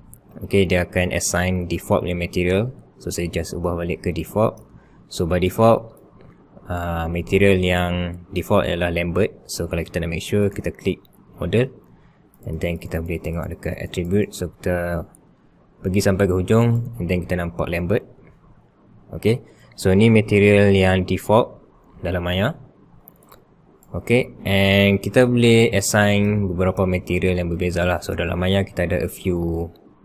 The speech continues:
materials. So kita boleh, uh, contoh macam bahagian handle ni, saya nak ubah ke material yang berbeza. So saya just klik model and then right click, saya boleh assign new material. Okey, so kita ada banyak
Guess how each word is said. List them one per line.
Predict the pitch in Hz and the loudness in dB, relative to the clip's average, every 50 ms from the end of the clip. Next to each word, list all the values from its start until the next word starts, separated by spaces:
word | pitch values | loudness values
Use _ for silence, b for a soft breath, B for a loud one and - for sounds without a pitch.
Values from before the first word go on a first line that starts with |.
| _ - | _ -8
materials. | - 85 - - 95 90 90 87 90 101 135 147 - - - - - - - - _ - - - _ _ _ | -8 -8 -4 -2 0 0 2 2 2 0 0 -2 -4 -10 -12 -14 -18 -20 -20 -20 _ -20 -20 -20 _ _ _
So | - - 85 - | -14 -12 -12 -10
kita | - - 98 90 | -4 -2 -2 0
boleh, | 87 92 90 90 92 92 92 92 - - - - - - - | 2 2 2 2 2 0 -2 -6 -12 -20 -20 -20 -20 -12 -10
uh, | - - 87 82 82 | -8 -8 -6 -8 -6
contoh | - 87 85 - - 104 101 95 | -6 -6 -6 -2 -2 -2 0 0
macam | 87 82 - - 85 85 85 82 82 85 85 85 90 - - - _ - - _ _ - | -2 -4 -2 -2 0 0 0 -2 -4 -6 -8 -10 -10 -12 -18 -20 _ -20 -20 _ _ -8
bahagian | 80 80 90 90 85 90 85 85 87 85 82 82 82 - | -8 -6 -6 -4 -4 -2 -2 -2 -4 -6 -6 -8 -10 -8
handle | - 95 90 90 95 101 107 | -6 -4 0 2 2 2 2
ni, | 117 127 135 | 0 -2 -4
saya | - - 95 92 90 | -4 -4 -2 -2 -2
nak | 73 | -2
ubah | 87 87 87 90 85 - - | -2 0 0 -2 -2 -2 -6
ke | 87 | -6
material | 85 87 85 - 92 90 87 87 | -6 -6 -6 -6 -6 -4 -4 -2
yang | 87 87 | -2 -4
berbeza. | 87 85 90 90 110 127 151 170 - B B B B B B B B - | -2 0 -2 0 0 -2 -4 -4 -8 B B B B B B B B -14
So | - | -10
saya | - - 85 87 82 | -8 -6 -6 -6 -4
just | 90 87 85 - - - | -4 -4 -4 -6 -8 -6
klik | - 90 92 - 92 | -2 -2 0 0 2
model | 104 107 98 104 101 101 95 | 0 2 2 4 4 4 2
and | 76 90 87 | 2 0 0
then | 90 90 87 | 0 0 0
right | 80 - - | -2 -4 -2
click, | 98 98 95 - - - - | 0 0 0 0 -2 -12 -16
saya | - - - 85 | -10 -6 -6 -6
boleh | 82 87 85 80 - | -4 -6 -6 -8 -8
assign | - - - - - 90 87 87 87 87 | -10 -10 -10 -6 -4 -4 -4 -4 -6 -6
new | 87 85 85 | -6 -6 -6
material. | 82 82 - - 90 95 113 139 147 - - - - B B B B B B B B B B B B - | -6 -6 -2 0 2 2 2 0 -2 -4 -12 -20 -20 B B B B B B B B B B B B -6
Okey, | - 117 110 | -2 0 0
so | - | 0
kita | 107 - - 107 98 | 0 -2 2 2 4
ada | 90 95 95 92 92 92 92 90 | 4 4 4 4 4 2 2 0
banyak | 92 90 92 92 101 98 | -2 -2 0 2 2 2